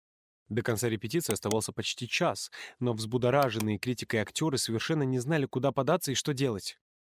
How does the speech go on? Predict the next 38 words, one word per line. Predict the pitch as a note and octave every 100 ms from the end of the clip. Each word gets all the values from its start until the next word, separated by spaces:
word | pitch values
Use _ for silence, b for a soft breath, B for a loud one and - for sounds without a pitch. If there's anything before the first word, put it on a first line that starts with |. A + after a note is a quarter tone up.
| _ _
Труппа | - E3+ D3+
бесцельно | B2 B2 - F3+ C#3+
бродила | A#2 A#2+ D3+ C3
по | A#2
кинозалу | B2 A#2+ A#2+ D#3 B2+
до | A2+
тех | - C#3+
пор, | - E3+ -
пока | G#2+ B2+
Володя | A#2 B2 C#3+
громогласным | A#2 A#2 A#2 A#2+ C#3+ C3 A#2+
рёвом | A#2+ D3 C#3 A#2+ _ _ _
«Все | - - A#3+ D4
сюда!» | A3+ D4+ E4 D#4 C#4 F3 - _
не | A#2 A2
собрал | A#2 A2 A#2
ребят | A2+ A2 C#3+ -
и |
девчат. | A2 A2 - - - _ _ _ _
Юрка | - B2 - B2
думал, | F3 D#3+
что | G#2 A#2
худрук | - A#2+ E3+ -
начнёт | A2+ - C#3+
со | C3+
стервенением | - D3 D3 D#3+ C#3 G#2+ G2
гонять | G#2 A2+ G#2+
их | G#2
по | A#2
сцене, | - - - F#3+ C#3+ F#2+
заставляя | F#2 - G#2+ C3+ D#3+ B2+
выкладываться | A2 A2+ A#2+ C3+ C#3 C#3+ C3 C3 -
по | C#3
полной, | C3 D#3+ B2 F2 - _ _
но | - A2
тот | F3
лишь | B2+ C3+
сказал: | - B2 G#2 F#2+ G2